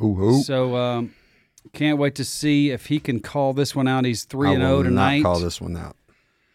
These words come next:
Speaker 2: He told me last time, about ten minutes ago, that he could not call this one out. And he said, "There's no way I'm gonna get this one." And then somehow, two and a half minutes later, he called it on the frickin' nose. So, um,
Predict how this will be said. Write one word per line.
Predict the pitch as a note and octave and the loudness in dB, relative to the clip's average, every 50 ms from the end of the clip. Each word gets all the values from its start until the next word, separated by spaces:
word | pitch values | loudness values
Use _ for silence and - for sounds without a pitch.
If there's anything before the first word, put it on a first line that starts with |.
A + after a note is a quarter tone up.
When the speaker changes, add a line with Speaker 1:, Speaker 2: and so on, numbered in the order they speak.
| _ - - - _ _ _ - | _ -20 -20 -20 _ _ _ -4
Speaker 2:
He | C3 C3 C3+ | -2 -2 -2
told | C3 - D#3 D#3 D#3 D3+ D3 D3 | -2 0 0 2 4 4 6 6
me | D3 C#3 C#3 C3+ | 4 4 4 2
last | C3 C3 C3 C3+ C#3 C#3 C3 - - | 0 0 -2 -2 -2 -4 -6 -6 -6
time, | - C#3 C3 C3 C3 C3 C3 C3 B2+ | -4 -4 -2 -2 -2 0 0 0 0
about | B2 A2+ A#2 A#2+ A#2+ A#2 - - | 0 -2 -2 -4 -4 -6 -10 -6
ten | - C#3 C#3 C3 B2+ | -2 0 2 4 4
minutes | C3+ C3+ C#3 C3+ - - | 4 4 2 0 -2 -6
ago, | B2+ A#2+ C3 C3 C3 | -4 -2 0 0 0
that | B2+ A#2+ | -2 -4
he | F2 A2 D3 | -6 -8 -8
could | C#3+ - - C3 A#2 | -4 -2 -2 0 2
not | B2 C3+ D#3+ F#3+ A3 A#3+ G#3+ - - | 2 2 4 2 2 0 -2 -6 -8
call | - B2+ A#2+ G#2 G2 G2 | -4 -2 -2 -2 -2 -4
this | G2 G#2 G2 - - | -6 -6 -8 -8 -8
one | G#2+ G2 | -8 -6
out. | G2 G2 A2+ C#3+ D#3 - - - - - - _ _ | -4 -4 -4 -4 -4 -6 -12 -18 -18 -18 -20 _ _
And | - C#3+ C#3 C#3 C#3 C#3 C#3 C3+ B2 | -2 0 2 2 4 4 2 2 0
he | A#2 C#3 | 0 -2
said, | C#3 - - D3+ C#3 C3 | -4 -2 0 0 0 0
"There's | C3 C3+ A#2 A2+ | 0 -2 0 0
no | C#3 C#3+ C#3+ | 0 2 2
way | C3+ C3+ C3 | 2 2 2
I'm | B2 A#2+ | 0 0
gonna | A2+ A2 | -2 -2
get | G#2+ C#3 G3 G3 - | -2 -2 -2 -2 -2
this | - B2+ A2+ - - | -4 -4 -4 -4 -6
one." | - A#2+ A#2 B2 C3+ C3+ - _ _ _ _ _ _ _ _ _ _ _ _ _ | -4 -2 -2 -2 -2 -2 -6 _ _ _ _ _ _ _ _ _ _ _ _ _
And | C3 C3+ C3 C3 | 0 2 4 4
then | C3 B2+ A#2+ | 4 4 2
somehow, | B2+ - - C3+ C3 B2 A#2+ B2 B2 A#2+ A2+ A2+ A2+ | 0 -2 -2 0 0 0 2 0 0 0 0 -2 -4
two | - - C3+ B2+ | -4 -4 -4 -2
and | A2+ | -2
a | A2 | -2
half | A2 G#2 - A#2 | -2 -4 -4 -4
minutes | A#2 G#2+ G2 - - | -4 -4 -4 -6 -6
later, | A2+ A2+ A2 G2+ G2+ | -6 -4 -4 -4 -4
he | G2+ G2 | -6 -6
called | - - G#2+ G#2 G#2 G#2 G#2+ | -4 -2 0 0 0 -2 -4
it | G#2 - _ | -8 -10 _
on | - A2+ A2 A2 G#2 G2+ | -8 -6 -4 -2 -2 -2
the | G2 F#2 | -4 -6
frickin' | - - - A2 G2 - G2+ G2 | -8 -8 -8 -8 -6 -4 -4 -2
nose. | G#2+ A#2 A2+ G2+ F#2 F2 | -2 0 -2 -2 -4 -4
So, | - - B2+ A2+ G#2 - - - _ _ _ _ _ _ _ - | -4 -2 -2 -2 -4 -6 -12 -20 _ _ _ _ _ _ _ -6
um, | C#3 C3+ C3 C3 C3+ - | -2 0 2 2 2 0